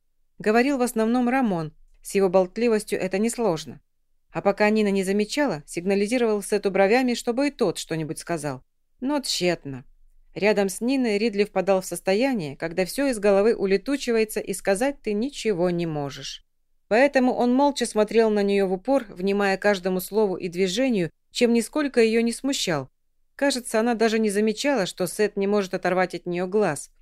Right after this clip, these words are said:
Это лучше, чем если бы она намеренно его игнорировала. Сет был расстроен, увидев, что её состояние не изменилось с момента последней встречи в госпитале, когда он навещал её вместе с Отто, Лизбет и Клаусом.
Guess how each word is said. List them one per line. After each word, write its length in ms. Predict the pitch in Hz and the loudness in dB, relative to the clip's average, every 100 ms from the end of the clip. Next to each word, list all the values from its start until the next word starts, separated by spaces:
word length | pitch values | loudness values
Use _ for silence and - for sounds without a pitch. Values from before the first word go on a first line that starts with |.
| _ _ | _ _
Это 260 | 151 147 165 | -8 -4 -4
лучше, 260 | 247 151 | -6 -8
чем 180 | - 156 | -8 -4
если 240 | 165 170 | -4 -4
бы 140 | 165 170 | 0 0
она 140 | 170 | 0
намеренно 420 | 175 208 175 156 | 0 0 0 -2
его 260 | 151 147 160 | -4 -4 -6
игнорировала. 680 | 170 208 208 165 139 131 156 _ _ | -2 0 0 -2 -4 -10 -18 _ _
Сет 320 | - 277 269 | -2 0 0
был 220 | 214 247 | 2 4
расстроен, 640 | 233 233 - 240 254 175 - | 4 4 2 2 4 2 -2
увидев, 360 | 185 208 190 180 | -4 0 0 -2
что 180 | - | 0
её 180 | 202 202 | 2 2
состояние 680 | 190 180 190 190 226 214 196 | 0 -2 0 2 2 2 0
не 180 | 202 214 | 0 0
изменилось 520 | 208 247 233 160 131 | 2 2 2 0 -4
с 80 | - | -6
момента 360 | 160 175 160 | -2 -2 -4
последней 480 | 160 160 165 170 170 | -6 -6 -4 -4 -2
встречи 400 | 165 - 175 175 | -4 -2 -2 -2
в 80 | 185 | -2
госпитале, 580 | 233 214 - - 131 135 _ _ _ _ | 0 -2 -4 -10 -10 -10 _ _ _ _
когда 300 | - 170 170 | -6 -2 0
он 100 | 170 | 0
навещал 400 | 170 170 - 202 | -2 -4 -2 0
её 140 | 180 160 | 0 0
вместе 320 | 175 165 208 | -2 -2 -4
с 160 | 208 214 | -2 -2
Отто, 320 | 170 - 147 | -2 -4 -6
Лизбет 420 | 165 165 180 - | -4 -4 -6 -6
и 80 | 208 | -6
Клаусом. 580 | 233 196 143 - 117 | -2 -2 -2 -8 -14